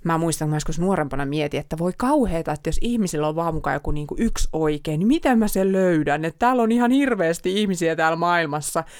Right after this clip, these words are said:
Mut onneksi on nykyään tullut niin sellainen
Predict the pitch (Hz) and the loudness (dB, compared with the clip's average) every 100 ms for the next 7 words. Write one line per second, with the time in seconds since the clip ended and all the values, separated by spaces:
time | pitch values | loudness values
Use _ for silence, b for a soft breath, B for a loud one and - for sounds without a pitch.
0 | B 233 - - 233 311 233 - - - | B -12 -6 0 2 2 0 -4 -6 -2
1 | 175 175 - - _ - - 190 202 247 | -2 -4 -12 -20 _ -12 -2 -2 0 0
2 | 170 160 160 156 160 170 170 165 156 151 | 2 0 0 0 0 0 0 0 0 0
3 | 151 151 | 0 -2